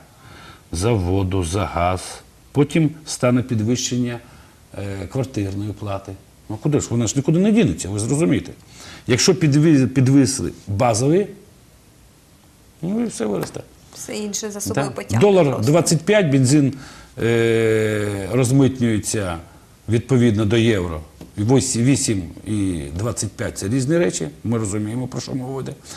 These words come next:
Speaker 1: Це ріст на розмитнення нафтопродуктів сто відсотків, плюс п'ять відсотків акцизного збору, який делегував нам прем'єр-міністр,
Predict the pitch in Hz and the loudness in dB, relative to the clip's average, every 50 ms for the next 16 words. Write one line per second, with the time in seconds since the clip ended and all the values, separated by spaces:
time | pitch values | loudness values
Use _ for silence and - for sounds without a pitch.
0 | - - - - - 131 135 143 139 - - - - - - - - - 107 113 | -20 -12 -4 2 4 6 6 6 6 4 2 -4 -12 -20 -20 -18 -8 -2 0 2
1 | 117 113 107 101 98 95 85 - - 123 123 104 123 135 127 120 127 - 117 113 | 2 4 4 2 2 0 0 -2 0 0 2 4 4 4 4 4 2 0 0 2
2 | 107 107 107 104 90 80 - - - - - - - - 113 123 117 - - 127 | 2 2 0 0 -2 -6 -8 -12 -14 -14 -16 -18 -6 0 2 2 2 2 0 -2
3 | 98 117 120 117 110 113 110 104 - 101 87 71 - - - - - 165 165 175 | 0 2 2 4 4 4 2 0 0 -4 -6 -6 -8 -10 -8 0 2 4 4 4
4 | 185 170 180 185 170 - - - 151 143 - - - - - - - - - 190 | 4 2 2 0 -2 0 -2 -2 -4 -4 -4 -8 -20 -20 -20 -20 -10 -2 2 4
5 | 214 220 220 185 147 104 - - - - - - - - - - - - - - | 6 8 8 6 4 4 0 -4 -6 -6 -10 -12 -16 -20 -20 -20 -20 -8 -2 2
6 | 135 151 160 147 127 - - 131 113 - - 127 - - - 120 117 104 - - | 4 6 6 4 4 2 0 -2 0 0 -2 -2 -2 -2 -2 -2 -2 -2 -2 -2
7 | 123 113 113 123 120 117 104 104 113 123 117 104 - 78 - - - - - - | -2 -2 0 0 -2 -2 -2 -4 -4 -4 -4 -4 -6 -8 -12 -16 -18 -18 -14 -6
8 | - 107 104 - 127 120 107 90 - - - - - - 107 110 139 202 202 208 | -4 -2 0 4 4 4 4 2 -2 -8 -18 -18 -8 -4 0 2 4 6 6 6
9 | 196 175 143 110 147 156 135 117 120 123 117 107 101 92 87 90 101 110 98 92 | 6 6 6 6 4 4 6 6 6 6 6 6 4 4 2 -2 -4 -4 -4 -4
10 | 87 82 80 80 80 - - 107 104 92 95 98 101 95 85 85 90 90 95 120 | -6 -8 -10 -12 -14 -16 -12 -8 -6 -4 -4 -4 -4 -6 -6 -8 -6 -4 -4 -2
11 | 180 196 - - - | -2 -4 -4 -8 -10